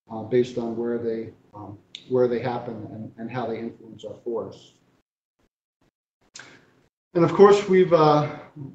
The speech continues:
these forest health trends, uh, disturbance trends have been in the popular media, uh, Ministry of Science, uh, really focusing on forest health. Uh, and a white-tailed deer was on the cover of Time magazine. Uh,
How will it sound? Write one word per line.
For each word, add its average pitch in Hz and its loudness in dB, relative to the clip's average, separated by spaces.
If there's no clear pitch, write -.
these 135 -4
forest 151 2
health - 0
trends, 165 -4
uh, 117 -10
disturbance 147 -2
trends 147 -4
have 113 -14
been 123 -4
in 117 -10
the 113 -12
popular 135 -2
media, 190 2
uh, 113 -10
Ministry 117 -10
of - -18
Science, 147 -2
uh, 120 -12
really 135 -2
focusing 131 -8
on 120 -8
forest 127 -6
health. 127 -8
Uh, 120 -8
and 139 0
a 135 0
white-tailed 185 6
deer 180 6
was 131 2
on 131 -2
the 123 -4
cover 143 -6
of 131 -12
Time 151 -4
magazine. 113 -8
Uh, 98 -12